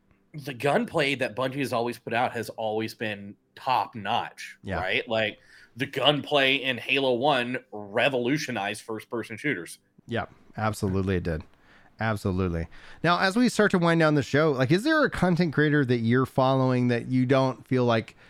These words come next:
Speaker 2: has the, like, enough recognition? Is there, like, a kind of a sleep, like, a big sleeping giant that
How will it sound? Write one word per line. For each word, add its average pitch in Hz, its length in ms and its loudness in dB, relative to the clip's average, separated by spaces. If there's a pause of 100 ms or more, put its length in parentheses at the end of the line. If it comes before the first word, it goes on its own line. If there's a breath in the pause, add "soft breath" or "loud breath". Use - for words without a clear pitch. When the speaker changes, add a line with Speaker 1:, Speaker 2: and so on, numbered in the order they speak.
(140 soft breath)
Speaker 2:
has 117 320 0
the, 117 180 -2
like, 107 180 2
enough 110 220 2
recognition? 117 500 2
Is 120 120 2
there, 127 140 4
like, 123 200 2
a 104 160 4
kind 117 180 2
of 98 60 2
a 95 40 0
sleep, 139 300 0
like, 120 160 2
a 104 100 2
big 113 300 0
sleeping 113 380 0
giant 110 400 2
that 101 160 2